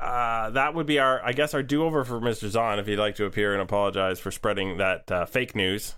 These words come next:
as I've heard it's called lately, uh, is, um, is you should always check the date on the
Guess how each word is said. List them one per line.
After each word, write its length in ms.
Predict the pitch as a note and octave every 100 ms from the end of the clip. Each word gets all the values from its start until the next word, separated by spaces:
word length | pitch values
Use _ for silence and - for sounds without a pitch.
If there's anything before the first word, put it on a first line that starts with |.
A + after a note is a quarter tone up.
| -
as 200 | F#2+ F2+
I've 140 | F2+
heard 180 | F#2+ F2+
it's 100 | -
called 260 | F#2+ F2+
lately, 380 | F2+ F2 F2 G#2 - _ _ -
uh, 340 | F2+ F#2 F#2 D#2
is, 400 | G#2 G2+ F#2+ G#2
um, 680 | G2 F#2+ F#2 F#2+ F#2 F#2 - _ _ _ _ -
is 160 | A2 A2
you 100 | A#2
should 300 | - A#2 - -
always 400 | A#2+ C3+ C#3+ C3
check 300 | - B2+ -
the 100 | A2
date 420 | A#2+ A2 - - - -
on 540 | G#2 G2 G2 G2 F#2
the 320 | F#2+ F#2 F#2